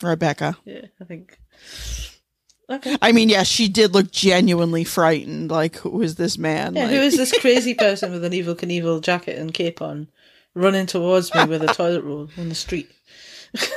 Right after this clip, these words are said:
Speaker 2: Like, yeah, flagged
Speaker 1: Like,
Speaker 2: them
Speaker 1: "Just
Speaker 2: down.
Speaker 1: take this."
Speaker 2: <laughs> Yeah.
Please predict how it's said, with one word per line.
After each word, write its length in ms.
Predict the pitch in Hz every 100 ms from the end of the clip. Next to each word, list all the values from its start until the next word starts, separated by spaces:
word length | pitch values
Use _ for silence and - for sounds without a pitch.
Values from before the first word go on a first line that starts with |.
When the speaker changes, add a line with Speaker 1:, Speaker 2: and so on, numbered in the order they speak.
| 311 359 415
Speaker 2:
Like, 600 | 320 311 - - - - 262 - - -
yeah, 280 | 214 190 165 175
flagged 360 | - 196 208
Speaker 1:
Like, 80 | 226
Speaker 2:
them 120 | 190
Speaker 1:
"Just 240 | 190 302 175
Speaker 2:
down. 40 |
Speaker 1:
take 220 | 311 311
this." 480 | 233 165 190 220 - 311
Speaker 2:
<laughs> 40 | - 349 320 320 - - - - _ _ _ _ _ _ _ _ - _ _ _ - - - - _ _ _
Yeah. 260 | - -